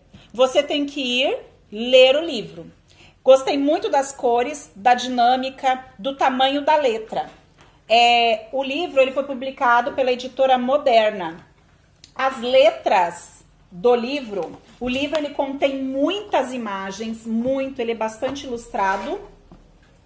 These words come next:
Muito ilustrado. Eu achei muito interessante também que as imagens,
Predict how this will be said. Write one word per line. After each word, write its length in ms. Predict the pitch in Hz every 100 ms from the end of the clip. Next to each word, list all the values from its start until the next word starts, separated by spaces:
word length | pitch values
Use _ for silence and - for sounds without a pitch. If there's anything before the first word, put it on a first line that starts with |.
| _ _ _ - _ - - - - _ - _
Muito 460 | 220 240 285 381 392
ilustrado. 800 | 277 254 - 214 196 202 262 -
Eu 100 | 247
achei 200 | 254 370
muito 240 | 294 330
interessante 580 | 359 359 294 294 277 277
também 260 | 277 247 294
que 120 | 320
as 160 | 269 302
imagens, 840 | 349 247 240 294 226 208 196